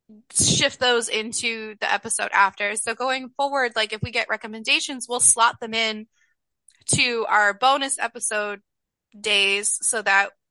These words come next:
you know, we have a ton of books that we're currently reading. But obviously, like,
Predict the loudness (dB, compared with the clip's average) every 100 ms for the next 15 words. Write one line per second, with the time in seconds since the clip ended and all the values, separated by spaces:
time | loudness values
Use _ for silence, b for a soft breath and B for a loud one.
0 | _ _ -8 -4 -2 -2 -4 2 4 4
1 | -2 _ -6 -2 0 0 -2 -4 -4 -4
2 | -4 0 -2 -2 -10 -8 -4 -4 -6 _
3 | b b b 2 2 2 0 -4 -4 -4
4 | -4